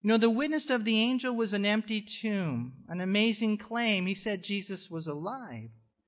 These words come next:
The witness of Christ was a risen body, physically, powerfully, completely alive.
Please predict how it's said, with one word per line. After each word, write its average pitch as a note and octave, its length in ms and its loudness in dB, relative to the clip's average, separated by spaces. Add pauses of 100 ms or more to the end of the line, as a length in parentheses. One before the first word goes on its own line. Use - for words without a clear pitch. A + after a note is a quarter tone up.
(400)
The G3+ 100 4
witness D4 380 -2
of G3 120 -6
Christ C#4 460 -2
was G#3 120 -2
a F#3+ 100 2
risen G#3+ 480 0
body, G3+ 480 4
physically, F3+ 680 -4
powerfully, G3+ 760 -2
completely G#3 920 6
alive. F3 640 -2